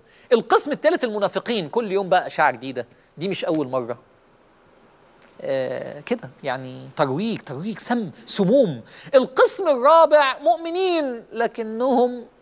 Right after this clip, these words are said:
اتكلموا. يعني إيه اتكلموا؟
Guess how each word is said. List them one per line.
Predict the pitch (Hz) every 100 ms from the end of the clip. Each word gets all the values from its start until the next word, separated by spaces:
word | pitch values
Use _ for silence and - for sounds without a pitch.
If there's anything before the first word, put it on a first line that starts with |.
| _ _ _ _ _ _ _ _ _ _ 220
اتكلموا. | 202 165 123 117 113 _ _ _ _ _ _ _ _ _ _ _
يعني | 202 214
إيه | 294
اتكلموا؟ | - 208 226 196